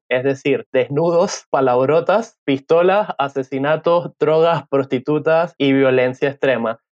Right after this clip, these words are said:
Entonces, el cine de alguna manera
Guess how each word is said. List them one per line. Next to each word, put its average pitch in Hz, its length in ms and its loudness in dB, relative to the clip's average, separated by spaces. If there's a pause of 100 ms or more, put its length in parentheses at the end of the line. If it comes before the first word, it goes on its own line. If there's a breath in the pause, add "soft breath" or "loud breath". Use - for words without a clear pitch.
(160)
Entonces, 139 760 0
el 135 200 0
cine 156 340 0
de 175 80 4
alguna 147 320 0
manera 151 560 0